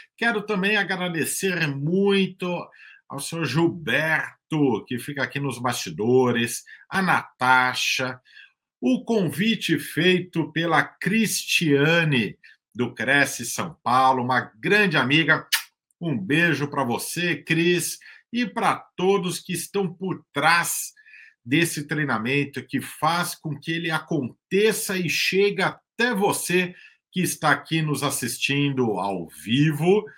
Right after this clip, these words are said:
e pra você que irá assistir a gravação depois. Aproveite,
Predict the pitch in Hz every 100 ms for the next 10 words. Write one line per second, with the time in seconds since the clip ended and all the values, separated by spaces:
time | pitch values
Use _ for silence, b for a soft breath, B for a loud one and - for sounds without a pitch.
0 | B B B - 269 254 226 185 - 208
1 | 208 185 170 190 165 143 - 175 185 -
2 | - 147 104 87 135 160 160 131 - -
3 | 127 127 117 - 120 95 - - - b
4 | b b 240 240 262 180 156 226 233 -